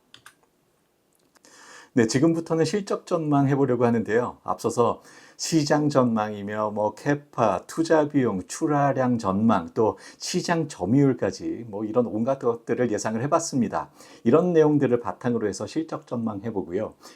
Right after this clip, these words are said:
밸류에이션 통해서 목표 주가까지 설정을 해보겠습니다. 실적 전망을 하기 위해서는 또 몇 가지 가정이 필요한데요.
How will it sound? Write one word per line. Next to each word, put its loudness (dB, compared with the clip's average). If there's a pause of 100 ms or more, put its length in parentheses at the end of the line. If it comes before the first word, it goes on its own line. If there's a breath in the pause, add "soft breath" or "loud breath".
(100)
밸류에이션 4
통해서 -4
목표 -8
주가까지 -8
설정을 -10
해보겠습니다. -6 (680 loud breath)
실적 4
전망을 2
하기 0
위해서는 -2
또 -2
몇 -2
가지 2
가정이 0
필요한데요. -2